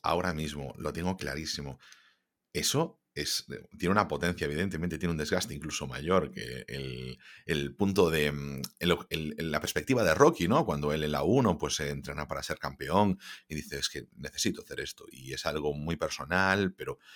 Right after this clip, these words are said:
pero Clubber Lang es como un autómata. "Es que esta es mi clave, esto es, voy a hacer lo que sea por estar ahí". Y, mm, y lo veremos una vez más replicado en, en Creed. Pero, por cierto,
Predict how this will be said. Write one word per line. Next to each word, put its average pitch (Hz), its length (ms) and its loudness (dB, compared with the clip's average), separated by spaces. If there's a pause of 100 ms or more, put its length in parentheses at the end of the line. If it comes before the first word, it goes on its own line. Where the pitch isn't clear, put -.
(100)
pero 78 160 -2
Clubber 87 260 4
Lang 80 220 0
es 80 100 -2
como - 220 -10
un 85 140 0
autómata. - 880 -6
"Es - 160 0
que - 180 -14 (240)
esta - 220 -6
es - 80 -8
mi 80 100 -4
clave, 80 340 0
esto 82 220 -4
es, 82 180 -4
voy 76 220 -2
a 76 60 4
hacer 95 160 4
lo 85 180 6
que - 140 -8
sea 85 280 4
por 76 140 -2
estar 73 260 0
ahí". 92 280 2 (420)
Y, 80 240 6
mm, 76 320 -4
y 92 100 4
lo 82 180 8
veremos 92 480 6
una 92 200 8
vez 80 80 4
más 98 380 6
replicado 82 720 4
en, 69 380 0
en 69 240 -6
Creed. 87 320 -2 (600)
Pero, 80 280 2
por 71 160 -2
cierto, - 460 2